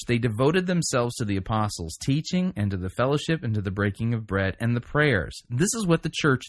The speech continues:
does. Now, granted, the church also takes care of the needs of its own. They were taking care of widows and the poor, and these are good things for us to do.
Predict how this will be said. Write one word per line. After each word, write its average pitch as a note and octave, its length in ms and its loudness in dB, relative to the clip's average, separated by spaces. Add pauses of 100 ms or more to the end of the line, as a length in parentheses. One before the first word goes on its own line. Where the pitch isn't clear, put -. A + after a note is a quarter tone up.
does. B2 460 2 (500)
Now, C#3+ 300 2 (260)
granted, A2+ 640 0
the A#2+ 100 0
church B2+ 360 0
also A2+ 280 2
takes G2+ 280 -2
care G#2+ 200 2
of G2 80 2
the F#2 60 0
needs F2+ 260 -2
of D2 120 -6
its C#2 160 -10 (100)
own. F3 440 2 (100)
They G2+ 100 -2
were G2 120 0
taking F#2 280 -2
care G2 240 0
of D2+ 100 -4
widows G#2 440 2
and F#2 140 2
the F2 60 -2
poor, A#2 300 -2
and C3+ 140 2
these C3 160 2
are C#3+ 100 4
good C3 400 4
things C#3 220 2 (100)
for C3 160 4
us A2+ 200 6
to A2 60 0
do. A2+ 360 2